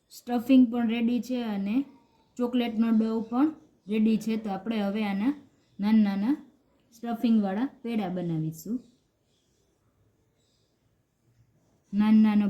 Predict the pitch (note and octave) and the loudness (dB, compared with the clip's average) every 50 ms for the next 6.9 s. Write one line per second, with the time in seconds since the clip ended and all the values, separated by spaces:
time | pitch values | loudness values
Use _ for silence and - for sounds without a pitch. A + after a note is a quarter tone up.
0 | E3+ G3+ G3 G3 F#3 G3+ A3 B3 A3 G3+ G3 - - F3+ F3+ F3+ F3+ F#3+ A3+ - | -2 -4 -4 -6 -6 -6 -6 -6 -6 -6 -8 -10 -12 -12 -10 -8 -6 -8 -8 -8
1 | - _ _ _ _ _ _ _ _ _ _ _ _ _ _ _ _ _ _ _ | -12 _ _ _ _ _ _ _ _ _ _ _ _ _ _ _ _ _ _ _
2 | _ - - - - - A3 G#3+ G#3+ - A#3+ A#3+ A#3+ A3+ A#3+ B3 A3+ F#3+ F#3 F#3+ | _ -20 -20 -16 -8 -4 -4 -2 -2 2 2 4 4 4 2 0 -2 -4 -6 -8
3 | F3 - - _ _ _ _ _ _ _ _ _ _ _ _ _ _ _ _ _ | -10 -14 -20 _ _ _ _ _ _ _ _ _ _ _ _ _ _ _ _ _
4 | _ _ _ _ _ _ _ _ _ _ _ _ _ _ _ _ _ _ _ _ | _ _ _ _ _ _ _ _ _ _ _ _ _ _ _ _ _ _ _ _
5 | _ _ _ - - D#3+ - - G3 F#3+ G3+ G3+ G3 G3 F#3+ G3 G3 F#3 G3+ A#3+ | _ _ _ -20 -20 -20 -16 -10 -6 -4 -4 -2 -2 -2 0 0 0 0 0 -2
6 | C4 - - - _ _ _ _ _ _ - - G3 F#3+ - F3+ F3 | -4 -6 -10 -20 _ _ _ _ _ _ -12 -12 -10 -8 -8 -6 -6